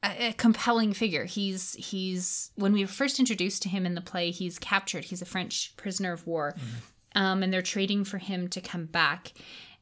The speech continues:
Speaker 1: And he gets back, and, and he is this figure that is very much, um, revered by the English and feared by the French.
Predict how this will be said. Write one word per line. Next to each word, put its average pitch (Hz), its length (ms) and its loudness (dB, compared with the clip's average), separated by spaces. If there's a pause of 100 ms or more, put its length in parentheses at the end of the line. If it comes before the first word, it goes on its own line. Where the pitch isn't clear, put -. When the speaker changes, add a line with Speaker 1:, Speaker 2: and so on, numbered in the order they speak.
Speaker 1:
And 202 120 4
he 196 120 0
gets 277 300 8
back, 180 360 2
and, 180 120 0
and 185 260 2
he 233 200 2
is 220 180 2
this 196 360 2
figure 202 400 0
that 185 160 2
is 175 200 0
very 185 400 2
much, 170 500 0 (340)
um, 170 300 -4
revered 247 640 4
by 208 240 6
the 208 160 2
English 185 760 0 (280)
and 170 200 0
feared 190 460 0
by 170 160 0
the 165 100 -6
French. 180 480 -2